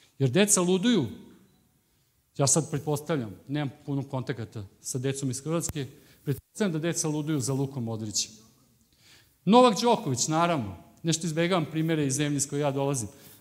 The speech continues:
Ali Novak Đoković, tako je. Znači, Novak Đoković, kako bih rekao, nula ste u poređenju s njima ako hoćete da se takmičite s njim i da udarate lopticu. Nula ste u poređenju s njima ako hoćete da kažete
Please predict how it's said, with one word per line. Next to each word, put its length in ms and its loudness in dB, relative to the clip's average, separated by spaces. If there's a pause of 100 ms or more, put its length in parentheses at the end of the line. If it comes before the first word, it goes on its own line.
Ali 160 4
Novak 340 2
Đoković, 640 -2 (340)
tako 340 0
je. 120 -4 (640)
Znači, 420 4 (640)
Novak 280 2
Đoković, 300 2 (180)
kako 180 -4
bih 100 -2
rekao, 340 -2
nula 360 4
ste 160 -4
u 40 -2
poređenju 440 0
s 100 -8
njima 160 0
ako 160 -2
hoćete 300 0
da 100 -2
se 140 -2
takmičite 440 0
s 120 -6
njim 100 -4
i 40 -2
da 80 -4
udarate 340 -2
lopticu. 460 -6 (1080)
Nula 300 6
ste 160 -2
u 40 -2
poređenju 420 0
s 120 -2
njima 160 0
ako 140 -4
hoćete 340 0
da 80 -10
kažete 540 -2